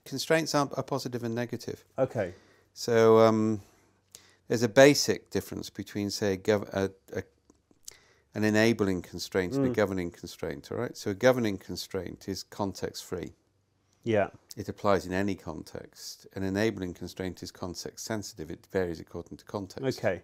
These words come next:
Speaker 1: Yeah. And I normally make the difference there between rules, which are held to be universal, and
Speaker 2: Mm.
Speaker 1: heuristics, which adapt.
Speaker 2: Right, heuristics.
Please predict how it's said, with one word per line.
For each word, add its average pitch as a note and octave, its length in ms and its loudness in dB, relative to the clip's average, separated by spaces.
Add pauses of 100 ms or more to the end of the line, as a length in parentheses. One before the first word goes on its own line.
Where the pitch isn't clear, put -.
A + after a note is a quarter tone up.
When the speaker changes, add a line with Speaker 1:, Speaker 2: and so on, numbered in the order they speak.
(120)
Speaker 1:
Yeah. G#2+ 140 -8 (1000)
And G#2 140 2
I A#2+ 80 10
normally G#2+ 280 6
make G2 200 2
the - 60 -10
difference G2 300 -6
there F#2 120 0
between F2+ 340 -8
rules, F#2+ 480 -2
which - 140 -10
are F2+ 60 -8
held F2+ 240 -6
to - 40 -20
be F#2 100 -12
universal, F2 720 -6
and F2+ 160 -6
Speaker 2:
Mm. - 40 -18
Speaker 1:
heuristics, - 640 -6
which - 180 -12
adapt. E2+ 460 -6 (180)
Speaker 2:
Right, A#2 220 4
heuristics. - 760 -8